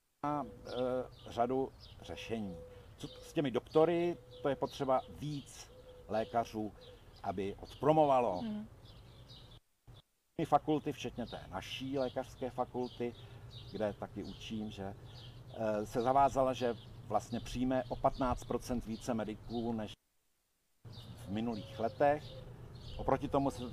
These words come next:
Speaker 1: mluví, že jedna z fakult v Česku, to znamená ta ostravská, že by nedostala akreditaci, což by byla teda tragédie, protože by to vlastně, eh, smazalo ten
Speaker 2: Mhm,
Speaker 1: přírůstek,
Speaker 2: mhm.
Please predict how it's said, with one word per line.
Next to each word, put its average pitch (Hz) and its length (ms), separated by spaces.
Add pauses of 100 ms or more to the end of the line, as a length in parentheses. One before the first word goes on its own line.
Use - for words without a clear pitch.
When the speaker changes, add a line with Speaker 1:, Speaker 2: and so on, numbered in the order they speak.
(120)
Speaker 1:
mluví, 135 320
že 123 120
jedna 120 220
z - 80
fakult 135 400 (840)
v - 80
Česku, 147 520
to 117 160
znamená 104 360
ta 110 120
ostravská, 123 1040
že 120 160
by 104 320
nedostala 110 540
akreditaci, 123 760 (520)
což - 180
by 127 100
byla 120 240
teda 123 200
tragédie, 117 560
protože 117 380
by 120 100
to 120 140
vlastně, 110 400 (200)
eh, 110 420 (320)
smazalo 123 640 (220)
ten 135 140
Speaker 2:
Mhm, 240 140
Speaker 1:
přírůstek, 240 580
Speaker 2:
mhm. 208 160